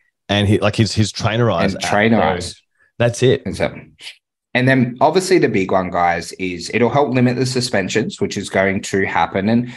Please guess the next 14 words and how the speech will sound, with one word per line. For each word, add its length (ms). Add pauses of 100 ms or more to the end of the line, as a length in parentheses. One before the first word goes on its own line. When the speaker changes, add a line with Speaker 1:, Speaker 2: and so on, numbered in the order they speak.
(160)
Speaker 2:
it's, 160
like, 160
a 20
logical 500
thing 220
for 140
people, 320
right? 260
Like, 260 (220)
um, 340
I 520
live 160
in 160
Sydney, 560